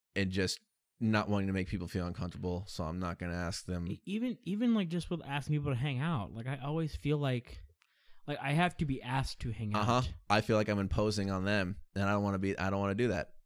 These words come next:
Speaker 1: I don't wanna, I don't wanna impose on their time. You can have their time. If they want me around, they'll ask me, right? And that's something I've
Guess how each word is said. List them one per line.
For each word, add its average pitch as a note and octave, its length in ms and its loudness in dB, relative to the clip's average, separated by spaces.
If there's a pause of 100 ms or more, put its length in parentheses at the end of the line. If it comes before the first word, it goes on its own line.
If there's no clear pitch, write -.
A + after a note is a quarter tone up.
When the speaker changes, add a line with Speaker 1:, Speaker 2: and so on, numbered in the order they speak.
(140)
Speaker 1:
I F#2 80 0
don't G#2 100 2
wanna, G#2+ 340 2
I G2 120 2
don't A#2 80 2
wanna A2+ 140 2
impose G#2 280 2
on F#2+ 120 0
their F2+ 120 0
time. F#2 360 -2
You F#2+ 140 -2
can G#2+ 120 2
have G2+ 160 2
their F#2 80 2
time. G2 260 -2
If F#2+ 100 -6
they G2+ 120 0
want A2 240 -2
me B2+ 120 -4
around, B2 280 -2
they'll A#2 160 2
ask - 340 -4
me, - 200 -14 (440)
right? G2 300 2
And G2+ 120 -2
that's G#2 160 0
something G#2 300 0
I've F#2+ 180 -2